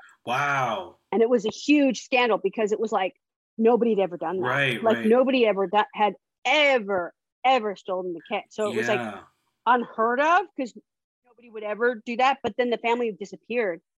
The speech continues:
Speaker 2: for forty years.
Speaker 1: Oh my
Speaker 2: So
Speaker 1: God.
Speaker 2: we didn't see them. And then my brother said, "Oh my God, the son from that family just Facebook requested."
Speaker 1: <gasps> Oh my go-, oh my God. <laughs> Wow.
Speaker 2: And he was really
Speaker 1: What
Speaker 2: scared.
Speaker 1: the?
Speaker 2: So, uh,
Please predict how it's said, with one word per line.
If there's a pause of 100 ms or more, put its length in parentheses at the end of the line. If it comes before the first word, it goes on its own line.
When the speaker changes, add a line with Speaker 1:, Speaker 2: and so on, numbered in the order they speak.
Speaker 2:
for (120)
forty
years.
Speaker 1:
Oh
my
Speaker 2:
So
Speaker 1:
God.
Speaker 2:
we
didn't
see
them.
And
then (280)
my (140)
brother
said, (120)
"Oh
my
God,
the
son
from
that
family
just (440)
Facebook
requested."
Speaker 1:
<gasps>
Oh
my
go-,
oh
my (140)
God.
<laughs>
Wow. (640)
Speaker 2:
And
he
was
really (120)
Speaker 1:
What (120)
Speaker 2:
scared.
Speaker 1:
the?
Speaker 2:
So,
uh,